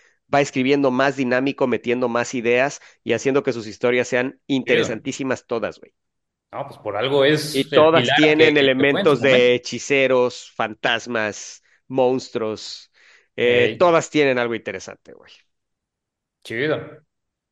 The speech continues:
Speaker 1: Sí, se llama, em,
Speaker 2: ¿Es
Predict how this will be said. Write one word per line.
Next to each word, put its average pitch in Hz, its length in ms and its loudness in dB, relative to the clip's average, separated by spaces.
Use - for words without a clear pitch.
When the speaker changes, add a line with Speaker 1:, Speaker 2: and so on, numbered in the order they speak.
Speaker 1:
Sí, 110 440 -6
se - 140 -6
llama, 139 560 0
em, 117 1000 -8
Speaker 2:
¿Es - 80 -12